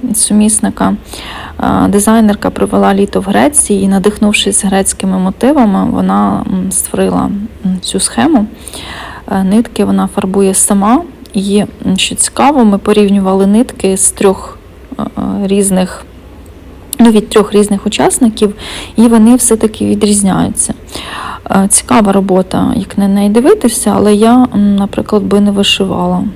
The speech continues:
Якось не те, щоб це все просто чи примітивно. Ну, е, знаєте, є такі роботи, на які хочеться дивитися, але вишивати їх не хочеться.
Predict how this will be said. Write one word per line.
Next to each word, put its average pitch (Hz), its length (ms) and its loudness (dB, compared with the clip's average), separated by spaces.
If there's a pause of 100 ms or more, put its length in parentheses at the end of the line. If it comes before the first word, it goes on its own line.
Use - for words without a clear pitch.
(340)
Якось - 460 -6 (300)
не 226 100 2
те, 370 200 2
щоб 202 240 2 (140)
це 190 200 0
все 185 240 -2
просто 233 560 2
чи - 140 -6
примітивно. 220 800 2
Ну, 311 300 2 (640)
е, 208 240 2
знаєте, 254 340 4
є 208 180 4
такі 196 300 -2
роботи, 208 520 2
на 196 100 2
які 196 260 0
хочеться 214 480 0
дивитися, 233 680 0
але 190 340 0
вишивати 202 600 2
їх 214 340 2
не 214 100 6
хочеться. - 640 -2